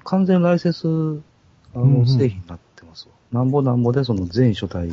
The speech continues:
Speaker 1: 使えますよというような。
Speaker 2: はあ、はあ、はあ、はあ。
Speaker 1: そういう形態になってます。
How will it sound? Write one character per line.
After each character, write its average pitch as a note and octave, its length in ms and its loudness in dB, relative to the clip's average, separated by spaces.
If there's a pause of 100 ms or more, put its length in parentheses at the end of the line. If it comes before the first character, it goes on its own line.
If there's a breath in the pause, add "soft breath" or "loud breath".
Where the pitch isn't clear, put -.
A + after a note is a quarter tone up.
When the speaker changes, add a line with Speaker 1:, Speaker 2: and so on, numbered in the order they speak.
(400)
Speaker 1:
使 G2+ 200 -6
え F#2 60 -2
ま F2+ 140 -4
す - 120 -10
よ E2+ 140 -6
と - 140 -20
い D2+ 40 -20
う D#2+ 40 -20
よ E2 60 -20 (300)
う E2+ 40 -6
な。 F2 40 -2
Speaker 2:
は F2+ 100 2
あ、 F2 60 0
は C#2 60 -4
あ、 E2+ 140 0
は D#2 160 -2
あ、 C#2+ 300 -4
は C#2+ 80 -6
あ。 - 20 -14
Speaker 1:
そ - 100 -8
う D#3+ 40 -4
い - 20 -2
う D3 60 -6
形 C#3+ 200 0
態 C3 140 -2
に F#2+ 60 -2
な E2+ 40 -8
っ D#2+ 60 -12
て - 80 -20
ま - 100 -20
す。 - 20 -20